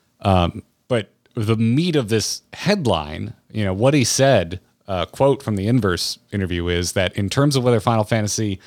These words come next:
is successfully adapting to industry trends, I believe the series is currently struggling.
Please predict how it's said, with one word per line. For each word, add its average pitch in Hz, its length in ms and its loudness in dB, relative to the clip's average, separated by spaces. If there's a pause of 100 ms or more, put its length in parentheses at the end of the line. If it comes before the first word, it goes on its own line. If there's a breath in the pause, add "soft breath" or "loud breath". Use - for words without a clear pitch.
(220 loud breath)
is 113 120 -2
successfully 120 540 0
adapting 104 360 2
to 95 140 0
industry 127 360 2
trends, 87 420 -4
I 95 140 0
believe 95 260 -2
the 95 80 -6
series 90 500 0 (300 loud breath)
is 104 160 0
currently 90 340 -2
struggling. 110 560 2